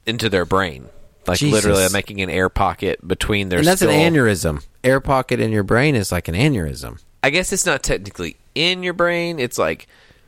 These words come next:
Speaker 1: in
Speaker 2: Like,
Speaker 1: between the skull and the fluid. And
Speaker 2: still
Speaker 1: the
Speaker 2: not good.
Speaker 1: Oh, I didn't say it was good. I just said it
Speaker 2: <laughs>
Speaker 1: wasn't inside the brain.
Speaker 2: Think about that pressure. Like I said, ninety, ninety mile per hour snot coming out of your nose.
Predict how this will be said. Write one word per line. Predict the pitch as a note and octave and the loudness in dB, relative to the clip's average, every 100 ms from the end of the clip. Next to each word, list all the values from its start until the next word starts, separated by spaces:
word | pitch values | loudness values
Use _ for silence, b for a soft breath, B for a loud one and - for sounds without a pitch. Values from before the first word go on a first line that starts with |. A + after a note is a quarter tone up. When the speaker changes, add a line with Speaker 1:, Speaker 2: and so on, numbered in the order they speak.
| - | -6
Speaker 1:
in | A#2 A#2+ | -2 2
Speaker 2:
Like, | D3+ - | 0 0
Speaker 1:
between | B2 A#2+ A#2+ A#2 | 0 0 0 -2
the | G#2 | -4
skull | - - A#2 A2+ A2 A2 G#2 - | -4 0 2 4 4 2 0 -2
and | G2+ G2 | -2 0
the | F2+ | -4
fluid. | - A#2+ A2+ A2 G#2+ G2 F#2+ - _ - - | 0 2 4 4 4 0 -6 -20 _ -14 -4
And | F#2+ | 0
Speaker 2:
still | E4+ D#4+ | 4 4
Speaker 1:
the | |
Speaker 2:
not | A3+ E3 C3 | 4 2 2
good. | A#3 C#4+ A3 A2+ G#2 A2+ - - | 2 4 4 4 2 -2 -4 0
Speaker 1:
Oh, | G2 A1+ - - - | 0 -2 -10 -10 -2
I | G#2+ | 0
didn't | D#3 C3+ | 0 -4
say | - C#3 A#2+ | 0 2 2
it | |
was | E2+ - | -2 -6
good. | - F3 G#2 D#2+ - | 0 2 2 0 -2
I | G#2+ | -2
just | A2+ - | -2 0
said | A#2 | 0
it | G#2+ G#2 | 2 2
Speaker 2:
<laughs> | |
Speaker 1:
wasn't | C3 A2 G#2+ - - | 0 0 -4 -6 -2
inside | C3+ G2 - C#3 D3 B2+ F#2+ | -2 -2 -2 2 2 0 -4
the | |
brain. | F2+ B2+ - - | -4 -2 -2 -6
Speaker 2:
Think | - D#3+ | -2 0
about | D#3+ D3 - | 2 2 2
that | A#2+ - | 0 2
pressure. | C3 B2+ - G#2 | 2 2 0 0
Like | F#2 G2+ | 0 0
I | |
said, | A2+ D3 G2 | 0 0 2
ninety, | F#2 G2+ G#2+ F#2 - | 0 0 -2 -6 -6
ninety | G2+ G#2+ A#2 A2+ | -2 0 0 -2
mile | G#2+ G#2 G#2+ G#2 | 0 2 2 0
per | G#2 | 2
hour | G#2 G#2+ F#2+ | 2 2 0
snot | - - G2+ G#2 - | -4 -2 0 0 -2
coming | F#2+ E2+ | -4 -2
out | E2 E2 | -2 -2
of | |
your | D#2+ D#2+ | -4 -6
nose. | A#1+ C#2+ D2 - | -6 -6 -6 -6